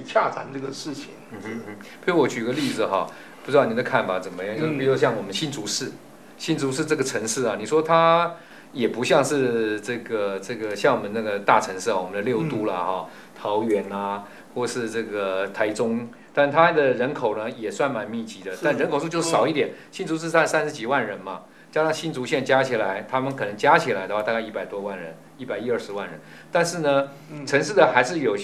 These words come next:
Speaker 2: 有这个捷运的需求。那您的看法是，觉得这种，像您这种 mooring 的这种，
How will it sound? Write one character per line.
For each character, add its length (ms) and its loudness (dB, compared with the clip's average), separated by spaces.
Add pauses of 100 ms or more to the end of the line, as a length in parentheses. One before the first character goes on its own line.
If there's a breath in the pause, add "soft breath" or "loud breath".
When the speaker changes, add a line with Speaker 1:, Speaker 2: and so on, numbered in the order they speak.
Speaker 2:
有 120 -4
这 120 -8
个 120 2
捷 220 -6
运 120 -6
的 80 2
需 220 -4
求。 300 -6 (440 loud breath)
那 360 4
您 220 0
的 100 6
看 220 4
法 100 4
是， 420 2 (160 loud breath)
觉 120 -2
得 80 0
这 20 0
种， 220 2
像 200 4
您 160 -2
这 200 4
种 200 2
mooring 380 2
的 100 -2
这 140 -2
种， 160 -2